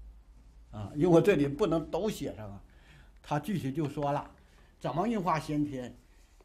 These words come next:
怎么运化的。他就接着说六之气，初之气来的时候，地气天，呃，呃，地气天，天完了以后什么气来了？它来了以后什么什么变化？这个变化呀，呃，气候上怎么变化的？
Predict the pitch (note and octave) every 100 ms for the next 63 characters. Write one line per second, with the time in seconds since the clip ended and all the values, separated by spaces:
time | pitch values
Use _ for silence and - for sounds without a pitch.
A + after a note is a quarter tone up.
0 | - - - B2 C#3+ F3+ E3+ C#3 C#3 A#2+
1 | - - - _ - D3 - F3 E3+ E3
2 | F#3 A3+ D#3+ D3+ F3 D3 - - - C4
3 | A#3+ F#3+ - F#3 D#3 D3 F#3+ F3+ D#3+ D#3+
4 | D3+ G3+ - E3 C#3+ D#3+ E3 D3 - D3
5 | C#3 C3+ - - C3 C3 - F3 - D3
6 | D#3 D3+ D3+ E3+ F3+ F3+ C3+ D3+ - D3
7 | F#3 - C#3+ A#2 D3 - D3+ C3+ D#3+ F3
8 | C#3+ C#3+ D3 F3 D#3 E3+ F#3+ C#3+ D3 -
9 | - - - - A#3 G#3 G3 A#3 F3+ F#3+
10 | F3+ D#3+ C3 - - - C#3 D3 - A#3+
11 | E3 E3+ F3 D#3+ D3 B2 D3+ F3 C#3 D3
12 | A#2+